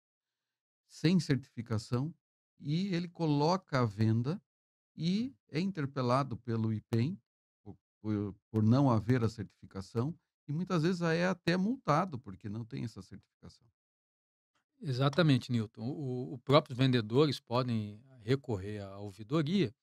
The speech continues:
Speaker 2: mas eu recomendo um outro caminho também para o comércio, e talvez aí a própria associação comercial possa ajudar muito, né? Nós temos, o ipem tem dezoito delegacias regionais espalhadas pelo todo o estado de São Paulo. Então, aqui em Sora-, Sorocaba, nós temos uma delegacia regional.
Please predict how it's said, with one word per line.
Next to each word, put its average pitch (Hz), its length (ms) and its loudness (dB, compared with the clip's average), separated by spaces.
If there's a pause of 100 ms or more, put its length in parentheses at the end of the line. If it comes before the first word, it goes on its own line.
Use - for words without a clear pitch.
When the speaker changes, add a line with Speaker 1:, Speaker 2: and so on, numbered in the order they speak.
(760)
Speaker 2:
mas 151 260 4
eu 190 80 8
recomendo 180 560 4
um 160 220 2
outro 202 180 0
caminho 180 380 2
também 120 260 2
para 117 160 -4
o 113 60 -6
comércio, 123 480 0
e 139 40 -10
talvez 143 340 0
aí 135 200 2
a 170 220 2
própria 165 300 0
associação 127 520 -6
comercial 123 500 0
possa 143 340 0
ajudar 110 280 -6
muito, 98 400 -10
né? 117 160 -14 (520)
Nós 139 220 2
temos, 160 360 2
o 143 40 4
ipem 139 340 4
tem 156 160 0
dezoito 139 520 2
delegacias 135 680 0
regionais 120 460 -2
espalhadas 120 540 -6
pelo 117 200 -8
todo 113 200 -14
o - 20 -20
estado 113 220 -12
de - 40 -18
São 143 160 -14
Paulo. 131 320 -2 (160)
Então, 113 240 -2
aqui 139 200 0
em 180 60 4
Sora-, 147 420 -4
Sorocaba, 139 600 0
nós 151 220 -4
temos 175 380 -2
uma 127 120 -4
delegacia 117 600 -2
regional. 101 440 -6